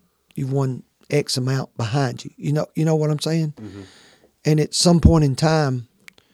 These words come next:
Speaker 1: you know, you, you wanna do something else.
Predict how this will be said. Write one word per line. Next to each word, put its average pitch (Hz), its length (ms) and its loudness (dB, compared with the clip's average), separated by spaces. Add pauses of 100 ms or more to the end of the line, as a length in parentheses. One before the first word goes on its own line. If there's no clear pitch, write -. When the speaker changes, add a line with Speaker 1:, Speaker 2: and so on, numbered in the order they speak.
(1000)
Speaker 1:
you 147 100 -2
know, 139 220 2
you, 135 360 -4
you 135 180 -4
wanna 139 340 0 (1800)
do 147 140 4
something 143 360 -2
else. 139 320 -2